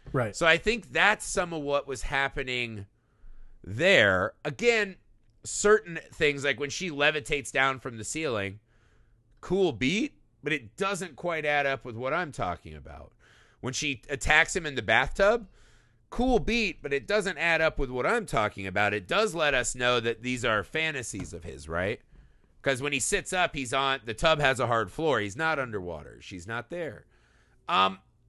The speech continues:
Speaker 2: there was a question I was gonna ask. When he wakes up next to her and he has the broken wine bottle, and this was when she's in bed just hammering in his, his ass with, like, fist blows, right?
Speaker 1: Right.
Speaker 2: Like, she was, like, nineteen fucking ninety-nine Tito Ortiz, just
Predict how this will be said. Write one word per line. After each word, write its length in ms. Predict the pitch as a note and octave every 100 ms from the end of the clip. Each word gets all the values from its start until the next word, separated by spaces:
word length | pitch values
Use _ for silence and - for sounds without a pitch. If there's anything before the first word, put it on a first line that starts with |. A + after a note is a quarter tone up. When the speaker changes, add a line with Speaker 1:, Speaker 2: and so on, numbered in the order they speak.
| _ _ _
Speaker 2:
there 140 | E3+ E3+
was 260 | G3 B3
a 60 | A#3
question 360 | - C3+ -
I 20 | A2+
was 100 | F2+
gonna 160 | F#2
ask. 280 | E2 D#2 -
When 140 | C3 B2
he 140 | F#3+
wakes 320 | G3+ F3+ -
up 160 | E3+ D3
next 260 | D3 C#3
to 100 | D3
her 160 | B2+ C3+
and 80 | B2
he 60 |
has 200 | A#2+ B2
the 80 | A2
broken 480 | - A#2 A#2+ C3+ A#2
wine 300 | G#2+ G#2+ G#2
bottle, 520 | G#2 G2+ G#2 G2 G2+ _ _ _ _ _ _
and 80 | C3+
this 160 | G3 F#3+
was 100 | E3
when 120 | D#3+
she's 220 | D3+ D#3
in 140 | C3 G#2+
bed 240 | B2+ B2+
just 160 | G#2 F#2
hammering 580 | - C3 C3+ B2 G#2+ G2
in 80 | G2
his, 140 | F2 -
his 220 | A#2 G#2
ass 280 | G#2 F#2+ -
with, 160 | G2 - -
like, 200 | A2+ G2
fist 320 | - C3 -
blows, 300 | F2 D#2+ D2+
right? 280 | F2 G#2 B2 _ _
Speaker 1:
Right. 220 | - A2 C3+
Speaker 2:
Like, 120 | C#3+
she 140 | F3
was, 140 | E3 C#3+
like, 220 | C#3+ A#2
nineteen 720 | C3+ D3 C#3+ D#3 D3 C3 B2 - -
fucking 560 | - C#3 C3+ A#2 A2 A2
ninety-nine 560 | A#2+ C#3 C3+ C3 C3+ A#2
Tito 280 | - D3 C#3
Ortiz, 560 | C3 - - B2 F2+
just 140 | D#2+